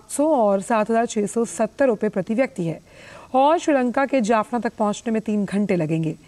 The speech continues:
इस सेवा से तमिलनाडु में नागपट्टिनम और श्रीलंका में कांके संतुरई के बीच प्राचीन समुद्री मार्ग संभावित रूप से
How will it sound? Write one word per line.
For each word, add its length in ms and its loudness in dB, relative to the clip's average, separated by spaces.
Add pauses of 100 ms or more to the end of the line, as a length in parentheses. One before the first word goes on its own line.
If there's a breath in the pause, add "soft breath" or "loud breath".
(360 loud breath)
इस 160 0
सेवा 400 2
से 220 2
तमिलनाडु 500 0
में 380 2
नागपट्टिनम 920 0
और 160 0
श्रीलंका 460 -4
में 260 0 (400 loud breath)
कांके 380 0
संतुरई 460 0
के 120 -2
बीच 320 -2
प्राचीन 600 -2
समुद्री 440 -2
मार्ग 280 0 (440 loud breath)
संभावित 680 0
रूप 160 -2
से 240 -2